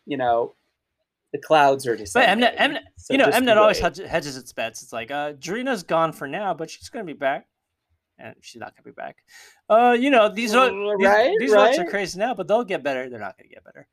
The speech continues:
Speaker 2: These kind
Speaker 1: Right.
Speaker 2: of things.
Speaker 1: <laughs> This is gonna even
Speaker 2: Yeah.
Speaker 1: out. This will even
Speaker 2: Yeah.
Speaker 1: out. It's okay. It's okay.
Speaker 2: Oh, it's just talk. No one actually thinks Mew is a fucking Japanese supremacist.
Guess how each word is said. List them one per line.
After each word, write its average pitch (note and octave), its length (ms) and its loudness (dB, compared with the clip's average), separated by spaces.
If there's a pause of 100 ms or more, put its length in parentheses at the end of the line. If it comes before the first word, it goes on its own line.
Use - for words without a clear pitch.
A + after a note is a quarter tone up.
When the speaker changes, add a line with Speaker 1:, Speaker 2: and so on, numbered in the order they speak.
(340)
Speaker 2:
These B2 160 -14
kind - 140 -6
Speaker 1:
Right. - 260 -6
Speaker 2:
of - 60 -10 (420)
things. D#4 320 -8
Speaker 1:
<laughs> - 20 -8
This C#4+ 160 2
is C4 120 -2
gonna F#3+ 180 4
even D#3 320 2
Speaker 2:
Yeah. A2 160 0
Speaker 1:
out. A#3+ 160 2
This - 160 -8
will C4 120 -2
even C3+ 260 0
Speaker 2:
Yeah. G#2+ 140 0
Speaker 1:
out. B2 280 0 (640)
It's G#3+ 180 4
okay. D3+ 460 4
It's - 160 -4
okay. A#3+ 300 0
Speaker 2:
Oh, D#4 120 8
it's - 160 0
just - 220 -4
talk. F3 280 2
No F#3 120 -2
one F3 260 -2
actually A2+ 380 -6
thinks A2+ 280 -10
Mew A2+ 280 -6
is G#2+ 120 -8
a G#2+ 100 -10
fucking A2+ 280 -14
Japanese G#2 440 -8
supremacist. G#2+ 480 -16